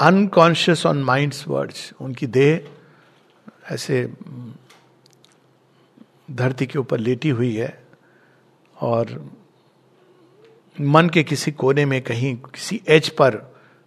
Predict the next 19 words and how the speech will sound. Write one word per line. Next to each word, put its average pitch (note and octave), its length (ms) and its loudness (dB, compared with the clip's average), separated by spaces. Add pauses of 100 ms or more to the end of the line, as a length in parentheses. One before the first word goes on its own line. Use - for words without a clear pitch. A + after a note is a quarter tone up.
(380)
ध्यान C3 280 2
टिका C3 260 -2
हुआ - 280 -6
है। C3 80 -12
मतलब B2+ 340 -14 (240)
edge, D#3 300 6
वो C#3+ 160 4
edge D#3 300 4
कौन C#3 220 2
सा D3 160 -2
है D3+ 60 4
उसका D3+ 220 -2
भी C#3 100 2
वर्णन A#2+ 320 -2
होगा A2+ 160 -6
एक C#3 240 -8
एक। A2 200 -10
ये - 80 -6
देखिए, A#2+ 320 -12